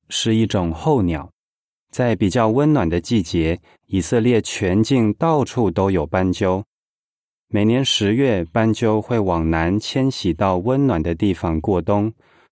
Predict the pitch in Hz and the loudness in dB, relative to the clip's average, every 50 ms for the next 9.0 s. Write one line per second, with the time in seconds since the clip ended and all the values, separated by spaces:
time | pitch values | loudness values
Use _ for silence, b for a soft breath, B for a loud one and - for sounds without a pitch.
0 | b _ - - 151 151 156 147 - 156 151 147 147 139 - - - 90 95 107 | b _ -8 -2 0 0 0 0 0 0 0 2 0 -2 -2 -2 -2 -2 -2 -2
1 | - 156 151 123 - 135 120 110 95 85 - 117 110 110 107 - 101 85 82 87 | 0 -2 -2 0 0 0 0 0 0 -2 -2 0 0 0 0 -2 -2 -2 -2 -2
2 | - 85 80 76 - - 95 85 87 98 90 73 - - _ _ _ _ _ _ | -2 -4 -4 -4 -4 -4 -2 0 0 0 0 -2 -4 -10 _ _ _ _ _ _
3 | _ _ _ _ _ _ - 135 139 147 139 - - 110 90 80 78 80 - _ | _ _ _ _ _ _ 0 2 2 2 2 0 -2 -2 -2 -2 -2 -6 -12 _
4 | _ _ _ _ - 104 92 87 98 113 113 107 98 85 - - 113 104 107 110 | _ _ _ _ -2 0 0 0 2 0 2 2 0 0 0 0 0 2 2 2
5 | 107 95 90 85 85 90 104 110 - - - - 110 101 92 87 85 85 82 80 | 2 2 2 2 2 2 0 -2 -4 -8 -10 -4 -2 0 2 2 2 2 2 2
6 | 82 87 101 120 - - 131 117 95 - 113 117 117 113 - - 120 113 107 110 | 0 0 0 0 0 0 0 0 0 0 0 0 0 0 0 0 0 0 0 0
7 | 110 - - 98 85 80 80 95 90 82 - 110 107 110 110 107 - 120 107 107 | 0 0 0 -2 0 0 0 0 0 0 0 0 0 0 0 0 0 0 0 0
8 | 107 104 92 85 80 80 - 98 90 80 - - 123 113 90 82 85 85 76 | 2 0 0 0 0 -2 -2 -2 -2 -2 -2 0 0 0 2 2 0 0 -2